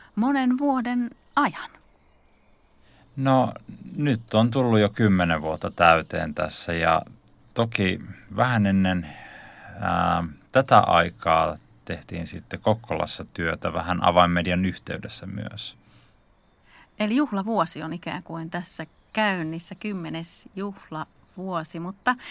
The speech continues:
Speaker 1: ennen kuin puhutaan siitä, miten olet päätynyt avainmedialle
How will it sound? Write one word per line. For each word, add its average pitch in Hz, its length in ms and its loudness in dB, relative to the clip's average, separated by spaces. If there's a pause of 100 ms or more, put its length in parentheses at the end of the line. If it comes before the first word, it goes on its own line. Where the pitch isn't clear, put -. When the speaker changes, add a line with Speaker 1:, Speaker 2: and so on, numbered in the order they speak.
(300)
Speaker 1:
ennen 415 240 -2
kuin 302 180 -2
puhutaan 302 440 -2
siitä, 247 420 -2
miten 214 720 -4
olet 170 280 -4 (120)
päätynyt 170 520 -6 (320)
avainmedialle 165 800 -6